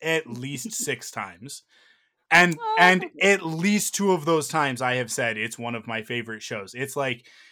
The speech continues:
Speaker 1: Community and Patriot are, like, the top two spots. Like, that's
Speaker 2: Okay.
Speaker 1: like, those are my favorite, they are my favorite shows. Patriot is so good.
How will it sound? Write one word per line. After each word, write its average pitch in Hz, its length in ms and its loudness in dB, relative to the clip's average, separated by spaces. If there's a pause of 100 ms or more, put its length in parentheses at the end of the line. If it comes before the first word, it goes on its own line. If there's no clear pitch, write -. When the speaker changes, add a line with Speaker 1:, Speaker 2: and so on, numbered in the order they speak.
(380)
Speaker 1:
Community 190 680 0
and 151 160 -2
Patriot 135 500 -4
are, 127 140 -4
like, 123 200 -4
the 127 100 -8
top 120 260 -6
two 120 160 -12
spots. - 500 -14 (540)
Like, 139 240 0
that's 156 320 0
Speaker 2:
Okay. 160 80 -8
Speaker 1:
like, 135 160 -2
those 151 240 0
are 170 80 0
my 156 140 2
favorite, 135 580 -4
they 139 120 -2
are 139 60 0
my 131 140 -4
favorite 120 480 -6
shows. 101 260 -10
Patriot 151 420 -6
is 127 140 -6
so 123 520 -4
good. 101 280 -14